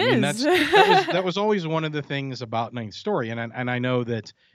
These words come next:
Speaker 1: you know, even whenever I had the show in the beginning, uh, you know, at, at first it was two guys talking about
Speaker 2: Mm-hmm.
Speaker 1: story. And then it became, I wanna ask a lot of other people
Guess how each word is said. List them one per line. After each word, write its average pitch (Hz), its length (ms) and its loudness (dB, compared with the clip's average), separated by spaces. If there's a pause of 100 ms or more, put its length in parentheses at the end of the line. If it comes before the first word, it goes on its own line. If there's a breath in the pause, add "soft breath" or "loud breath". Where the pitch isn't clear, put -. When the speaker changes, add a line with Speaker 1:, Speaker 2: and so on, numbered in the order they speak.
Speaker 1:
you 123 80 -8
know, 104 260 -8
even 147 300 0
whenever 123 320 0
I 120 240 -4
had 107 240 -6
the 98 100 -10
show 95 560 -8
in 120 120 -6
the 107 80 -4
beginning, 101 540 -4 (440 soft breath)
uh, 95 460 -4
you 107 100 -4
know, 92 300 -4
at, 120 120 -6
at 123 100 -2
first 143 320 -2
it - 20 -8
was 110 140 -8
two 139 120 -2
guys 107 240 -2
talking 101 540 -4
about 101 220 -2
Speaker 2:
Mm-hmm. 285 80 -2
Speaker 1:
story. 78 260 -8 (120)
And 110 160 -2
then 110 120 0
it 107 100 -4
became, 107 440 -6 (320 soft breath)
I 127 80 -2
wanna 123 180 -2
ask 107 320 -6
a 104 80 -12
lot 104 160 -4
of 95 80 -6
other 92 160 -10
people 107 580 -4